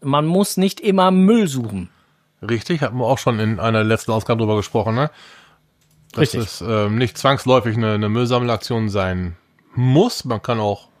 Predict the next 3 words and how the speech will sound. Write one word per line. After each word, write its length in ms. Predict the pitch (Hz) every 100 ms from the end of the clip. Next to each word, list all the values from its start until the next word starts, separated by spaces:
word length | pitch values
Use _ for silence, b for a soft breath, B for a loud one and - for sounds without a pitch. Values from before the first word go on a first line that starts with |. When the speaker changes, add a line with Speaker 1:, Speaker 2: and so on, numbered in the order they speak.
| _ -
Speaker 2:
Sitos 540 | - 147 147 135 - B B B B B
als, 400 | - 120 113 - -
ähm, 760 | 113 104 101 95 95 90 85